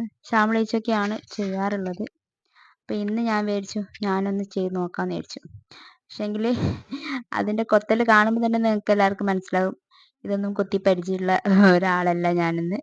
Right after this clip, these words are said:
അത് വേദനിക്കുന്ന പോലെയാണ് ഞാനത് കൊത്തിയെടുക്കുന്നതൊക്കെ. അപ്പൊ എങ്ങനെയൊക്കെയോ കൊത്തിയിട്ടും, ആ, കത്തിയോട് ഇങ്ങനെ, ആ, മുറിച്ചെടുക്കാനൊക്കെ നോക്കിയിട്ട്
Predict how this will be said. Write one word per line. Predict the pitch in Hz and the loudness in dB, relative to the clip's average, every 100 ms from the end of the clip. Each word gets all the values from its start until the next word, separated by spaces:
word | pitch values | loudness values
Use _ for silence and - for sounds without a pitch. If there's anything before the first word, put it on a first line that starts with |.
| - 269 254 - - - - _ _ _ - | -6 -8 -8 -14 -16 -20 -20 _ _ _ -12
അത് | 202 214 208 | -6 -4 2
വേദനിക്കുന്ന | 202 202 214 214 214 214 | 4 4 4 2 4 6
പോലെയാണ് | 208 208 196 202 | 8 6 4 2
ഞാനത് | 196 190 185 | -2 -2 0
കൊത്തിയെടുക്കുന്നതൊക്കെ. | 185 - 180 165 170 175 - - _ - - - - - _ _ _ _ | -2 0 0 0 -2 -2 -2 -4 _ -14 -12 -12 -12 -16 _ _ _ _
അപ്പൊ | 196 | -4
എങ്ങനെയൊക്കെയോ | 190 180 202 214 220 226 | -2 0 2 2 4 4
കൊത്തിയിട്ടും, | 214 208 202 202 214 226 247 247 226 - | 4 2 -2 2 2 2 -2 -8 -8 -2
ആ, | 220 214 | 2 4
കത്തിയോട് | 214 208 - 208 214 214 208 | 4 4 6 6 8 6 4
ഇങ്ങനെ, | 208 202 208 - _ _ | 2 2 0 -2 _ _
ആ, | - - 196 196 | -6 0 2 4
മുറിച്ചെടുക്കാനൊക്കെ | 196 196 - 208 196 202 202 196 | 2 0 2 4 4 4 2 2
നോക്കിയിട്ട് | 202 190 - 190 196 | 2 2 0 -2 -2